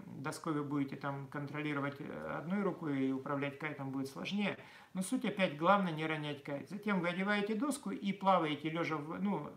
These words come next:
с одетой на ноги доской, тоже удерживая кайт перед собой справа-слева. Если это все получается у вашего ученика или там у вас это, если вы не инструктор, а ученик, то дальше вы уже тренируетесь создавать кайтом тягу. Но суть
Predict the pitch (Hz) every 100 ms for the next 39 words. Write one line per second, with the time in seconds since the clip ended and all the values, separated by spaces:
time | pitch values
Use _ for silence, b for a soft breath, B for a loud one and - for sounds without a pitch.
0 | - - 170 170 - 147 160 160 156 156
1 | - 269 - 208 180 165 180 160 175 170
2 | 190 185 190 185 196 196 202 170 156 135
3 | 147 127 - B B B B B 139 175
4 | 226 202 202 196 214 202 180 185 - 247
5 | 240 220 151 139 - - 151 156 147 143
6 | 147 - 151 147 208 185 156 135 135 131
7 | 151 180 147 - 135 135 - 143 143 139
8 | 135 135 139 135 - 156 - 135 135 -
9 | 151 143 135 B B B B B 180 165
10 | 196 240 - 160 160 156 143 151 165 202
11 | 196 131 151 135 160 165 160 160 160 160
12 | 202 175 160 180 - 220 233